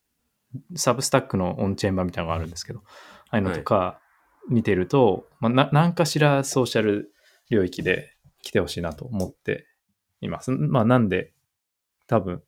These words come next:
Speaker 1: だからこういうトピックが出てきてるんだと思います。
Speaker 2: おー、ソーシャル、流行る、ソーシャル系が。
Speaker 1: どうなんでしょうね。でもね、わかんないですけど。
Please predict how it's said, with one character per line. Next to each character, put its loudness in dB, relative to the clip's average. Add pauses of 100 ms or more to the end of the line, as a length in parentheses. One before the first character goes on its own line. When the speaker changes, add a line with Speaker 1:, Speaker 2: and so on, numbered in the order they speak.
(120)
Speaker 1:
だ -2
か -2
ら -4
こ -4
う -2
い -4
う -10
ト -6
ピ -10
ッ -14
ク -20
が -14 (640)
出 6
て -2
き -12
て -2
る -4
ん -8
だ -2
と -10
思 -8
い -10
ま -14
す。 -18 (600)
Speaker 2:
お -8
ー、 -14
ソ 2
ー 6
シ -2
ャ 2
ル、 -4 (160)
流 4
行 6
る、 -10 (180)
ソ -4
ー -4
シ -2
ャ 0
ル -6 (540)
系 -4
が。 -8
Speaker 1:
ど 0
う -2
な -2
ん -2
で -6
し -8
ょ -10
う -14
ね。 -4
で -4
も -8
ね、 -6
わ -4
か 2
ん 4
な 4
い 2
で -6
す -8
け 2
ど。 -2